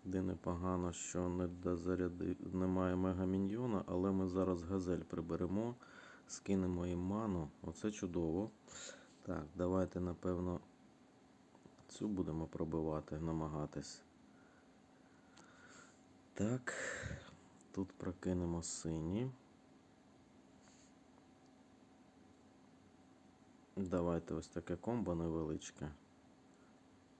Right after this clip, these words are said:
Угу.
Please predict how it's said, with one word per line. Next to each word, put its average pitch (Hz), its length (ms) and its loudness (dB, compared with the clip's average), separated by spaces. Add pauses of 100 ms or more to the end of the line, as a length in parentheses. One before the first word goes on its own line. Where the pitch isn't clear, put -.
(1500)
Угу. 82 760 -4